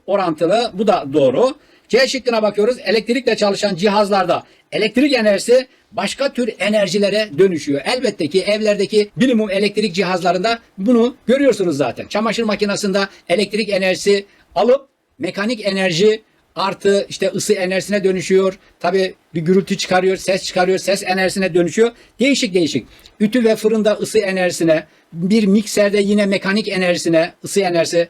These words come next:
hepsinde var zaten. Bu şekilde farklı tür enerjilere dönüşüyor. Bu da doğru. D şıkkına bakıyoruz. Elektriksel enerji birimi watt'tır diyor. Elektriksel enerjinin birimi nedir arkadaşlar?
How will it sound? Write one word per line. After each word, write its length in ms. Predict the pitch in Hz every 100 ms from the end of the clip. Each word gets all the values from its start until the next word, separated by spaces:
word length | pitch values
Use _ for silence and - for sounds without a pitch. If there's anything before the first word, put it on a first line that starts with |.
| _ -
hepsinde 400 | 185 - 156 139
var 120 | 127
zaten. 420 | 117 110 233 269 -
Bu 80 | 226
şekilde 360 | 247 185 180
farklı 360 | - 247 277 302
tür 100 | 269
enerjilere 580 | 254 254 220 233 233 220
dönüşüyor. 460 | 208 - 214 214 208 _ _
Bu 120 | 208
da 120 | 240 180
doğru. 280 | 143 - - 196
D 160 | 277
şıkkına 320 | 285 240 254
bakıyoruz. 340 | 240 220 240 269 170
Elektriksel 540 | 220 220 254 - 277
enerji 540 | 254 226 214 208 151
birimi 500 | 185 254 220 220 247 -
watt'tır 600 | 127 165 240 - 180 139
diyor. 260 | 113 98 - -
Elektriksel 580 | 202 247 269 269 277 285
enerjinin 560 | 269 247 226 226 220
birimi 280 | 226 277 269
nedir 180 | 294 240
arkadaşlar? 540 | 196 190 180 269 262